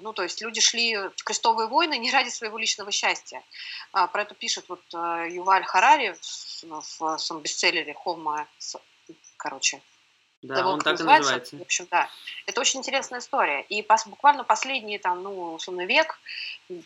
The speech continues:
Speaker 1: плюс в разных частях развитого общества побольше, вообще возникла эта идея, что человек — это ценность. Он и, и я хочу быть счастлив. То есть я — это ценность как личность сам по себе, и я хочу быть счастлив.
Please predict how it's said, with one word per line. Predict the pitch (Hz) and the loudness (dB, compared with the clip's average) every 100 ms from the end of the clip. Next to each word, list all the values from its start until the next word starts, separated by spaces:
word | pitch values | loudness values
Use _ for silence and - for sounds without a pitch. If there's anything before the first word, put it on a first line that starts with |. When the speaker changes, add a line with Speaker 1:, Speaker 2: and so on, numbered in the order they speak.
| _ | _
Speaker 1:
плюс | 190 - | -8 -2
в | 185 | 2
разных | 185 180 - | 2 2 -6
частях | - - - 180 - - | -4 -2 4 4 4 4
развитого | 220 226 202 180 175 | 8 8 8 0 -4
общества | 190 - - | -8 -8 -4
побольше, | 180 196 311 359 240 - - - | -2 2 4 4 -2 -6 -14 -4
вообще | - 277 | 0 2
возникла | 247 269 240 | 0 -4 -6
эта | 208 233 | -4 -6
идея, | 214 240 170 | -2 0 0
что | - | -2
человек — | - 208 233 392 - - - - - - - - | -4 0 2 0 -2 -16 -14 -12 -12 -14 -18 -4
это | 226 330 | -2 0
ценность. | - 202 185 180 - - - _ _ _ _ _ - | 2 2 2 -4 -8 -14 -18 _ _ _ _ _ 0
Он | 220 302 - _ - | 0 0 -10 _ -12
и, | 240 214 | -10 -8
и | - 226 220 - - _ _ _ _ _ _ - | -2 0 0 -2 -6 _ _ _ _ _ _ -4
я | 196 285 302 | 4 6 6
хочу | 247 254 | 2 -4
быть | 220 - | -4 -4
счастлив. | 143 - _ _ _ | -4 -6 _ _ _
То | 190 | -6
есть | - | 2
я — | 233 208 | 4 4
это | 190 | 2
ценность | - 320 392 403 | -2 -2 -2 -6
как | - 302 | -8 -2
личность | 320 - 302 | 0 0 0
сам | 277 277 | 0 0
по | 262 | -2
себе, | - 226 254 262 _ _ _ - - | -6 -4 -4 -4 _ _ _ -14 0
и | |
я | 269 | 0
хочу | 294 269 | 2 -4
быть | 226 226 | -6 -6
счастлив. | 165 135 - | -6 -6 -12